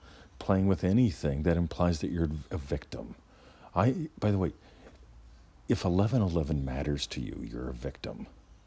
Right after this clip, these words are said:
If the phase of the moon matters to you, you're a victim. If having to have your incense, your mood music, your subliminals, you're a victim.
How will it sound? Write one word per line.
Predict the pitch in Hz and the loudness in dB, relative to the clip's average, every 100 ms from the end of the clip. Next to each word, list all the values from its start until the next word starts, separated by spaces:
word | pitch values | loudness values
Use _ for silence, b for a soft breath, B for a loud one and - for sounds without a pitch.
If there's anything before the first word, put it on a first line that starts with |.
| B B B B | B B B B
If | 101 - | -2 0
the | |
phase | 87 - 104 104 107 | -4 2 4 4 4
of | 78 | 0
the | 78 | 0
moon | 82 95 98 82 73 | 2 4 4 2 0
matters | 71 73 78 71 65 - | -2 -2 -4 -4 -6 -6
to | 67 | -6
you, | 58 60 57 | -6 -6 -6
you're | 60 65 | -6 -6
a | |
victim. | 64 67 - - - - - - - - _ - - B B B B B B B B - | -6 -8 -8 -10 -10 -12 -14 -20 -20 -20 _ -20 -20 B B B B B B B B -8
If | 98 - | -4 -2
having | 98 98 98 | 0 4 4
to | |
have | 82 90 87 | 2 0 2
your | 78 80 | 2 4
incense, | 101 95 - 62 - - - B B B B B - | 4 4 0 -4 -4 -4 -4 B B B B B -4
your | 92 87 | 0 2
mood | 80 98 101 | 2 2 2
music, | 82 65 62 62 | 2 -2 -4 -2
your | 92 | 0
subliminals, | - - 65 78 90 78 52 - - - - - - - | 2 0 0 2 2 2 -2 -6 -8 -10 -20 -20 -20 -12
you're | - 85 85 | -2 0 0
a | |
victim. | 67 80 - - - - | -2 -4 -4 -6 -6 -8